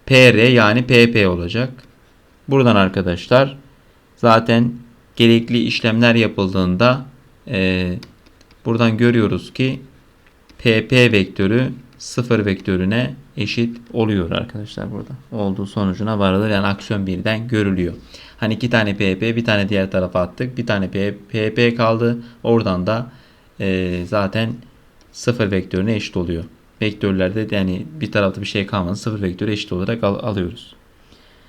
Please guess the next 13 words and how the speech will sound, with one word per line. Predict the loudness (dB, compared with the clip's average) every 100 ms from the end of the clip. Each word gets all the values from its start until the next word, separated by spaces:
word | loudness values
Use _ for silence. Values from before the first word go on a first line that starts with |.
| _ _ _ _ _ -12 -4
E, | -2 0 -4 -4
burada | 2 2 6 6 6 -2 _ _ _ -14 -8
ikincisinin | 0 4 4 2 2 2
ispatını | 0 4 6 6 6 2
yaparken | 4 4 2 4 2
ise | 2 0 0 -2 -14 -20 -8
şöyle | 0 4 4
bir | 4 2 -4
şey | -4 -4
kullanacağız. | -2 -2 0 2 4 2 0 -14 _ _ _ _ _ _ _ _ _ _ _ _ _ _ -20 _ _ _ _ _ _ _ _ _
Burada | 4 6 10 10 8 -2 -16 _ _ _ _
birinci, | 2 6 8 8 8 6 4 4 -2 -4
e, | 2 4 4 4 4 2